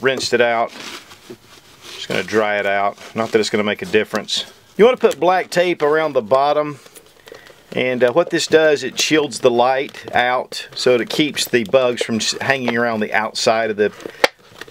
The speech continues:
the bottle. Okay, now that I've got that completed, I'm gonna go ahead and put my light in. You don't have to activate it to turn it on. I'll show you how to do that in a minute.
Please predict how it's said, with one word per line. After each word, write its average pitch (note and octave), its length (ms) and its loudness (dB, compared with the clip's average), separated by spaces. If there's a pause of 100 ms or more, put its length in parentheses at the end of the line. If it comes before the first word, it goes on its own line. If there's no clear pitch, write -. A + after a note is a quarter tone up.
(340)
the G#2+ 100 0
bottle. A2+ 420 2 (1000)
Okay, C#3+ 220 2
now F3+ 180 0
that G3+ 120 2
I've D#3 140 0
got D#3+ 220 0
that D3+ 240 0
completed, D3 580 0
I'm C#3 100 0
gonna C3+ 120 -2
go D#3+ 140 4
ahead E3+ 100 0
and B2 80 -16
put G#3+ 160 2
my B2 120 -2
light A#2+ 360 2
in. B2+ 360 -2 (1800)
You B2 100 -2
don't F#3+ 120 2
have F#3 140 -2
to C#3+ 140 0
activate C3+ 480 0
it - 140 -8
to - 80 -18
turn C#3 220 2
it B2+ 100 4
on. B2 240 2
I'll G2 80 0
show B2 180 4
you A2 140 0
how G#2+ 140 0
to F#2+ 60 -6
do G2+ 140 -2
that F#2+ 140 2
in E2 80 -8
a E2+ 40 -4
minute. E2+ 280 -4